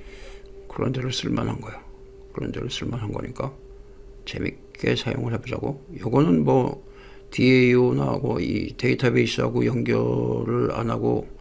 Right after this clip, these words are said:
워크시트하고 연결해가지고 사용을 해도 좋은 거니까 요거는 데이터베이스라는, 데이터베이스는 여기서 사용하는 건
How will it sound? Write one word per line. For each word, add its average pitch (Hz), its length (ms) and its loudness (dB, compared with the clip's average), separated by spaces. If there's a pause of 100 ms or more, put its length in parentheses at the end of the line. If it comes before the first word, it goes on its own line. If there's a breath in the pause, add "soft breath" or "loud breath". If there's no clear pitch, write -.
(340 loud breath)
워크시트하고 110 760 -2
연결해가지고 107 520 -4
사용을 110 360 -4
해도 113 140 -4
좋은 131 280 -2
거니까 - 380 -8 (840 loud breath)
요거는 113 420 -2 (880 loud breath)
데이터베이스라는, 117 1080 0
데이터베이스는 151 720 4
여기서 156 360 -2
사용하는 135 360 0
건 147 240 -2